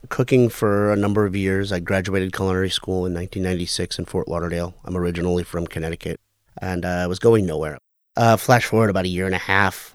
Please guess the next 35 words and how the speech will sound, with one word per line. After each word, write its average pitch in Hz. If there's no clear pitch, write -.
um, 95
my 95
uncle, 98
who 95
was 92
a 98
bartender 92
up 90
here 90
in 87
Boston 90
at, 92
like, 90
a 92
very 92
well-known 92
industry 90
bar 87
called 82
Silvertone, 82
uh, 87
I 87
came 98
up 90
to 95
live 90
with 95
him 104
and 90
find 85
a 80
job. 87
And 82
he 92
said, 85